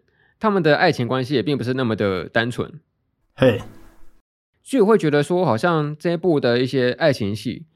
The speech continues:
Speaker 1: 他们与其说爱情，更像是一种互相的救命绳索的感觉吧。
Speaker 2: 对，对。
Speaker 1: 因为是，不管是主角还是，呃，我妻优乃，他们都会有各自一些可能家庭的一些 issue，然后可能会有一些想被爱的关系，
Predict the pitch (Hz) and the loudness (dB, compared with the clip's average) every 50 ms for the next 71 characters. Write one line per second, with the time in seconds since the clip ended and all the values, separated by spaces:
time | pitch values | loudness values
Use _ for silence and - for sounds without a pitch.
0 | _ _ _ _ _ - 233 226 208 143 120 - 131 123 120 - 147 - 165 156 | _ _ _ _ _ -4 0 2 2 2 2 0 -2 -2 0 -2 -2 0 2 2
1 | 131 117 - - 98 104 107 180 175 170 180 170 160 170 170 170 151 143 113 104 | 0 0 -2 -6 -8 -4 -2 -2 0 0 0 0 2 2 2 2 2 2 0 0
2 | 90 78 - - _ _ _ _ _ - 190 165 - 175 170 151 135 - 160 151 | -2 -6 -10 -14 _ _ _ _ _ 0 2 2 2 2 2 2 2 2 2 2
3 | 160 160 131 123 127 123 123 113 117 120 113 98 92 - 92 85 80 80 - 151 | 2 2 0 0 0 0 0 0 0 0 0 -2 -2 -4 -4 -2 -2 -2 -4 -6
4 | - - _ _ _ _ _ _ _ _ _ _ _ _ _ _ 190 147 131 - | -10 -16 _ _ _ _ _ _ _ _ _ _ _ _ _ _ -14 -14 -2 2
5 | 147 139 127 113 107 110 - - - 135 123 113 110 120 - - - - - - | 4 4 4 4 0 -4 -2 2 4 4 4 4 2 -2 -8 -12 -18 -20 -20 -20
6 | - - - - 208 214 220 220 220 240 220 202 185 196 - - 180 143 139 190 | -20 -20 -6 0 2 2 2 2 2 4 4 4 2 0 -2 0 0 0 2 2
7 | 170 160 160 151 131 110 110 120 - 156 139 127 120 117 - - _ _ - 117 | 0 0 2 4 4 4 4 2 0 0 0 0 0 -2 -4 -8 _ _ -2 0
8 | 117 113 107 107 107 104 104 - - 107 110 110 - 143 135 127 127 127 104 - | 2 4 4 2 2 0 -2 -4 -6 -6 -6 -4 0 0 0 2 2 0 -2 -4
9 | - - - _ _ _ _ _ - 233 220 202 214 208 220 240 180 120 110 165 | -6 -12 -18 _ _ _ _ _ -4 -2 0 0 2 4 4 4 4 4 4 2
10 | 156 147 156 151 147 127 - 143 135 135 135 135 131 - - _ _ - - 107 | 0 0 0 -2 -2 -2 0 0 2 2 2 2 0 -2 -6 _ _ -8 -6 -4
11 | 98 104 104 147 135 139 139 135 110 104 101 104 101 101 117 117 127 104 123 120 | -4 -2 2 2 2 2 2 2 0 2 0 0 0 0 -2 -2 0 0 2 0
12 | 117 - 120 107 - 127 - - _ _ _ _ 120 131 123 127 113 113 107 - | 2 2 2 0 0 -2 -6 -12 _ _ _ _ -6 -4 -2 -2 -2 0 0 0
13 | 156 139 107 110 - 127 - 107 92 95 127 131 143 120 110 110 107 101 107 107 | 2 2 2 0 0 -2 -2 -4 -4 -2 0 2 4 4 2 2 0 -2 -2 -4
14 | - 104 90 95 113 | -6 -8 -8 -8 -10